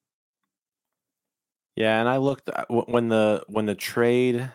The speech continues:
as soon as the trade went down, I was curious to just see, like, what Vegas thought of it. Like, what does Vegas now think of the Milwaukee Brewers? And,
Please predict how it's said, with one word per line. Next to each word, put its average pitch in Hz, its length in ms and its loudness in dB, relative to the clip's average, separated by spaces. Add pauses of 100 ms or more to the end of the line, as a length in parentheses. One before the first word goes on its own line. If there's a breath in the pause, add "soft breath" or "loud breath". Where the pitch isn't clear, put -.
as - 140 -4
soon 151 160 2
as 139 100 2
the 113 100 0
trade 101 280 0
went 90 280 -6
down, 85 520 -4 (580)
I 95 80 -2
was 95 160 -4
curious 98 500 -2
to - 60 -18
just 95 200 -4
see, 95 180 -2
like, 85 300 -4 (1200)
what 123 220 4
Vegas 98 520 0
thought 120 240 4
of 123 140 2
it. 127 180 0
Like, 101 240 0 (120)
what 127 140 6
does 123 160 4
Vegas 101 440 2
now 87 140 -2
think 87 280 -6
of 78 100 -8
the 82 60 -8
Milwaukee 85 420 -2
Brewers? 82 500 -6 (640 soft breath)
And, 87 420 -4